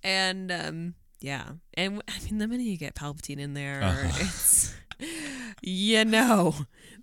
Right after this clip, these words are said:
Speaker 1: now it's real.
Speaker 2: Yeah.
Speaker 1: Now things are
Speaker 2: <laughs>
Speaker 1: serious. <laughs>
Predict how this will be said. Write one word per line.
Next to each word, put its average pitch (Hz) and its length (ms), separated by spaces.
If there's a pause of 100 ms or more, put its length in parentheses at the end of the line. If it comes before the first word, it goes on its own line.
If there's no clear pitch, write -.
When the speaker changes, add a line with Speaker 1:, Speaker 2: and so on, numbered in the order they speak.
(260)
Speaker 1:
now 202 460
it's 156 180
real. 151 500
Speaker 2:
Yeah. 110 240
Speaker 1:
Now 214 260
things 196 340
are 135 220
Speaker 2:
<laughs> - 180
Speaker 1:
serious. 160 840
<laughs> 262 120